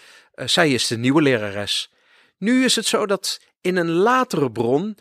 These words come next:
zie ik dat haar meisjesnaam Beauville was. En die kan ik niet terugvinden. Dus ik, het lijkt een beetje Frans, ik weet het niet. Maar die naam kan ik in ieder geval niet terugvinden. Maar je ziet wel dat ze dus blijkbaar getrouwd is geweest met iemand met Zeeuwse herkomst.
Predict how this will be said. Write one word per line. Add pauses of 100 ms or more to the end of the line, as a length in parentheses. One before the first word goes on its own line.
(140)
zie
ik
dat
haar
meisjesnaam
Beauville
was. (300)
En
die
kan
ik
niet
terugvinden.
Dus
ik, (100)
het
lijkt
een
beetje
Frans,
ik
weet
het
niet. (280)
Maar
die
naam
kan
ik
in
ieder
geval
niet
terugvinden.
Maar
je
ziet
wel
dat
ze
dus
blijkbaar
getrouwd
is
geweest (280)
met
iemand
met
Zeeuwse
herkomst.